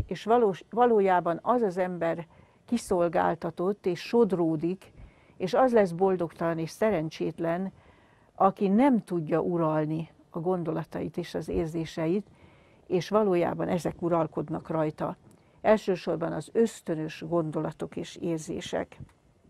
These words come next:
Szeretném megemlíteni azt is, hogy nagyon erősek az ösztönös gondolatok és érzések. Pál apostol a római levél hetedik fejezetében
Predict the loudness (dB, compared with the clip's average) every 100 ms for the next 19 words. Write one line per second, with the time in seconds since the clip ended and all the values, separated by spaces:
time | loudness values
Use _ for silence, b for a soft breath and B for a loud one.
0 | _ _ _ _ _ _ _ _ b b
1 | b b b b b 6 8 8 6 4
2 | 6 6 4 2 2 0 2 2 2 -2
3 | -4 0 0 0 -12 B B -2 2 4
4 | 4 0 -2 -4 -6 -8 -6 -4 -6 -8
5 | -8 -8 -8 -6 -6 -4 -6 -8 -10 -8
6 | -4 -4 -2 -4 -4 -4 -4 b b b
7 | b b b b b 6 8 8 4 0
8 | 4 6 6 6 4 4 4 4 4 2
9 | 2 2 2 -2 -2 2 4 2 -2 -4
10 | -4 -2 -2 -2 -4